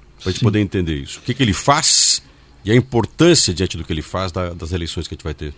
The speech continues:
Speaker 1: pra escolha
Speaker 2: Eu,
Speaker 1: dos
Speaker 2: eu,
Speaker 1: membros.
Speaker 2: eu separei esse assunto hoje porque eu considero realmente muito importante e a gente tem observado que não tem sido assim muito, não, não, não tem se dado muita importância a essa eleição do Conselho Tutelar.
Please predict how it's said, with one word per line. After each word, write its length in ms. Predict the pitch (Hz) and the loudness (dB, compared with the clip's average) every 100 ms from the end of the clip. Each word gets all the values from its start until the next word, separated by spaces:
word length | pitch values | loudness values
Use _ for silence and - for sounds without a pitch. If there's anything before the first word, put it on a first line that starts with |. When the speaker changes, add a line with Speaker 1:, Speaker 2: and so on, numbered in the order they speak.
| - | -16
Speaker 1:
pra 120 | - 160 | -6 2
escolha 200 | 165 175 | 4 6
Speaker 2:
Eu, 60 | |
Speaker 1:
dos 80 | 160 | 6
Speaker 2:
eu, 100 | 175 | 4
Speaker 1:
membros. 160 | 165 170 | 6 6
Speaker 2:
eu 60 | |
separei 600 | 175 214 196 143 151 156 | 6 4 4 4 6 4
esse 200 | 143 131 | 4 0
assunto 480 | 120 - 143 139 127 | -2 -2 -2 -2 2
hoje 300 | 123 147 131 | 6 6 4
porque 300 | 131 127 156 | 0 -2 -2
eu 40 | |
considero 480 | 143 147 131 143 143 | 0 0 2 2 4
realmente 480 | 123 131 135 139 - | 4 4 4 2 0
muito 240 | 156 165 | -2 0
importante 720 | 127 127 113 - 151 139 - - - - - | -2 0 -2 0 0 0 -4 -16 -20 -20 -4
e 140 | 147 | 2
a 60 | 139 | 4
gente 280 | 131 165 - | 2 -2 -2
tem 160 | 165 | 0
observado 760 | 151 123 139 117 127 147 131 104 - - - _ | 0 0 0 2 6 6 4 -2 -14 -20 -20 _
que 680 | - 147 151 160 160 156 135 | -6 -2 0 0 2 2 0
não 240 | 143 160 214 | 2 2 2
tem 220 | 262 240 | 0 -2
sido 400 | - 240 247 185 | -2 -2 0 0
assim 260 | - 196 175 | 0 -2 0
muito, 880 | 160 208 - 180 156 139 123 110 - - - - | 0 0 -2 0 2 2 0 -4 -8 -20 -14 -6
não, 160 | 208 - | -6 -2
não, 260 | 214 254 233 | -2 -2 -6
não 240 | 196 220 226 | -6 -6 -6
tem 240 | - 269 | -6 -2
se 180 | - 170 | -2 0
dado 380 | 147 196 160 147 | 2 2 2 -2
muita 300 | 175 208 190 | -2 -4 -6
importância 880 | 165 160 131 - 175 208 - 123 | -2 -2 -2 4 6 6 2 2
a 20 | 123 | 4
essa 300 | 143 135 135 | 4 2 0
eleição 360 | 120 120 151 | 0 -2 -4
do 120 | 143 | -6
Conselho 380 | 135 135 - 139 | -6 -6 -2 -4
Tutelar. 600 | 131 143 185 175 127 104 | -4 -4 -2 2 2 0